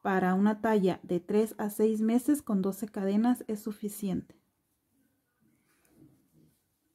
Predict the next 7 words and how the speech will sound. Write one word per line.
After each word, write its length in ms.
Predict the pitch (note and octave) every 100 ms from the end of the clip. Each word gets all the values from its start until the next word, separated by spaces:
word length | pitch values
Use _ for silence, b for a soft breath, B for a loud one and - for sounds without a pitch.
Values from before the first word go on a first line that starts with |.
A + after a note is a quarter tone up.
| _ _ _ _ _ _ _ _ -
Entonces 400 | G#3 A3 B3 B3+
vamos 280 | A#3+ B3 C4+
a 80 |
continuar 440 | C4 G#3 G#3 G3 G#3
haciendo 560 | A3+ B3+ A3 G#3+ A#3+ -
dieciséis 760 | A3 A3 G#3 G3 - G#3+ G#3 -
cadenas. 680 | A#3 G#3+ F#3 - - -